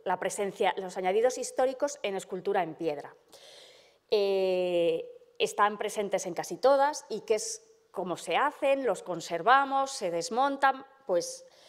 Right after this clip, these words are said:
y les quiero, mm, mostrar estas dos imágenes para centrar un poco el asunto.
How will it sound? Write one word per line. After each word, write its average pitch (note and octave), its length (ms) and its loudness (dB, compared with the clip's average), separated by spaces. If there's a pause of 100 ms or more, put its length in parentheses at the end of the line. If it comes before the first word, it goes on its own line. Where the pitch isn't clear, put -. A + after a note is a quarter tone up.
(500)
y D#4+ 140 2
les B3+ 320 2
quiero, C#4+ 500 2
mm, A3+ 440 -4
mostrar G#3+ 400 0
estas G3+ 240 -4
dos B3 140 -2
imágenes C4 400 -4
para G3+ 200 2
centrar A3 440 0
un A3 140 -2
poco G#3 460 2
el E3+ 120 0
asunto. D3 540 -8